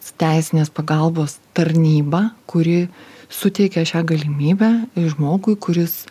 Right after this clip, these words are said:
norėtų gauti mediaciją, nemokamai kompensuojama keturios valandos mediacijos. Tai reiškia, kad žmogus turėtų, na, susirasti tarnybos kontaktus, internete nėra sudėtinga tą šiai dienai padaryti,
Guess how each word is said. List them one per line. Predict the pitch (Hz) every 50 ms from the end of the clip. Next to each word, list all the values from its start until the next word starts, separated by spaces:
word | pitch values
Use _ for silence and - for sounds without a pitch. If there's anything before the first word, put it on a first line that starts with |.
| - - -
norėtų | 170 165 170 180 180 - 151
gauti | - 151 170 175 -
mediaciją, | 156 147 147 - 143 151 180 196 - - - 220 220 220 - - - - - - _ -
nemokamai | 165 143 131 139 160 185 208 202 - 220 208 214 214 208
kompensuojama | 202 - 170 156 156 151 147 151 - - 170 175 196 214 220 214 208 202 202 202 196 -
keturios | - 160 160 175 175 - - 175 170 -
valandos | - 156 156 151 165 165 165 160 165 160 -
mediacijos. | 160 151 151 156 151 143 135 - - - - - - -
Tai | 208 208
reiškia, | 233 254 247 262 233 226
kad | 202 180
žmogus | - 180 180 180 196 -
turėtų, | - - 175 170 170 165 - 165 160 - -
na, | 269 269
susirasti | - - 185 - - 165 175 175 180 180 - 156
tarnybos | - 147 - 139 143 160 160 160 143 143 -
kontaktus, | - - - - - - - 254 254 247 - 190
internete | 160 151 143 - 147 135 147 - 175
nėra | 165 151 151 143 143
sudėtinga | - - 151 151 139 - - 208 214 208 202
tą | - 190 190
šiai | - - 180 175
dienai | 180 185 185 180 180 180 175 - -
padaryti, | - 175 165 170 175 180 180 180 180 - - 175 165 165 160 165 160 -